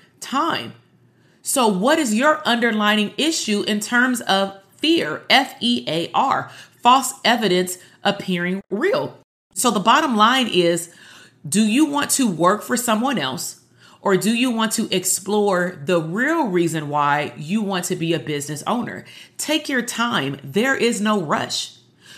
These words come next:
Most therapists operate out of fear versus taking a leap of faith. Therefore, they do nothing.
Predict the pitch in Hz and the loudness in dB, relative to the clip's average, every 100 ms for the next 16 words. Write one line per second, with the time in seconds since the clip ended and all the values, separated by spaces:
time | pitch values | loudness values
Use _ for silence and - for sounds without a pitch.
0 | - 165 220 302 - 240 226 220 226 190 | -8 2 2 2 2 4 4 2 0 -2
1 | - - 240 311 240 185 180 165 - 220 | 0 2 2 2 2 4 2 2 2 2
2 | 311 262 - 180 147 143 180 - - - | 2 -4 -6 -4 -4 -4 -8 -10 -20 -14
3 | 147 214 220 214 - 226 226 233 208 180 | 0 0 2 -2 -2 -2 0 0 0 2
4 | 165 170 - 160 - 247 190 147 131 214 | 2 -2 -6 -6 -2 0 -2 -4 -2 0
5 | 254 - 190 196 175 175 180 151 170 196 | 0 -2 -2 0 0 0 0 -2 -4 -4
6 | 185 - - | -6 -8 -10